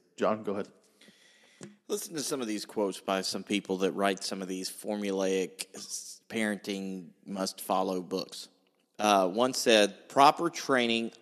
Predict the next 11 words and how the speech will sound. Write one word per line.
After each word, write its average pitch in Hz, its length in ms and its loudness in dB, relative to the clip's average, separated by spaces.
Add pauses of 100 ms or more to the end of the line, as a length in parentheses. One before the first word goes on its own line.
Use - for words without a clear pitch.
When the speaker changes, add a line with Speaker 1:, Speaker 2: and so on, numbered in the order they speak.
(140)
Speaker 2:
always 123 640 6
works 104 840 -2 (260)
with 95 360 -2
every 90 640 2 (240)
child. 78 600 -6 (840)
Speaker 1:
Amen. 110 520 -10 (340)
Very, 107 400 2
very 110 240 -2
dogmatic 95 420 -2
statements - 480 -8
there. - 180 -10